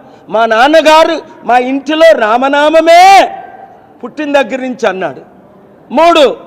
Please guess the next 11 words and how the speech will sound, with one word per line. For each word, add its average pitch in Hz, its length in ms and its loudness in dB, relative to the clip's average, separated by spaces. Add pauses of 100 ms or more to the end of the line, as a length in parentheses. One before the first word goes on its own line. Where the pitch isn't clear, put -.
(260)
అలా 247 180 0
అన్న, 269 320 -2 (320)
"మా 226 160 -2
తమ్ముడు 285 400 -2
పవన్ 311 380 -4
కళ్యాణ్ 302 600 -2
పుట్టినప్పుడు 294 540 -4
అక్కడ - 420 -10
మోదీ 240 400 -6
గారు 294 220 0
ఎలాగో 277 440 0